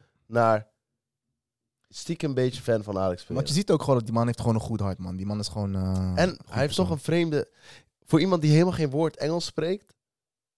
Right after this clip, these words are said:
Speaker 1: goede uitstraling.
Speaker 2: Ja, gewoon, gewoon charisma. Eh, hij stond ook in de corner van Sean. Dat was ook
Speaker 1: Ja.
Speaker 2: raar, hè? Gewoon de, de light heavyweight kampioen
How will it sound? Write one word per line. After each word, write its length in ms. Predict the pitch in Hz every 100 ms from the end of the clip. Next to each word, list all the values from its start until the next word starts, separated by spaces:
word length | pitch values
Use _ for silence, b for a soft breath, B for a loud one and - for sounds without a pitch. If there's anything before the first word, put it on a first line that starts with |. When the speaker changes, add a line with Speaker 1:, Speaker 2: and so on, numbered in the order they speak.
| _ _ _
Speaker 1:
goede 280 | - 165 107
uitstraling. 520 | 110 - 87 80 73
Speaker 2:
Ja, 260 | - 139 127
gewoon, 240 | 156 165
gewoon 160 | 151 131
charisma. 440 | 113 110 107 - - _ _ _ _ _ _
Eh, 120 | 175 - -
hij 160 | 123
stond 140 | 160 180
ook 140 | 185
in 60 | 180
de 100 | 160
corner 280 | 175 165 131
van 140 | 110
Sean. 200 | - 98
Dat 80 | 92
was 140 | 113
ook 60 | 131
Speaker 1:
Ja. 100 | 117
Speaker 2:
raar, 200 | 101 101 160
hè? 60 | - _ _ _
Gewoon 180 | _ 139
de, 140 | 135 -
de 120 | 123
light 280 | 131 170 160
heavyweight 420 | 135 147 143 143
kampioen 600 | 135 131 123 135 170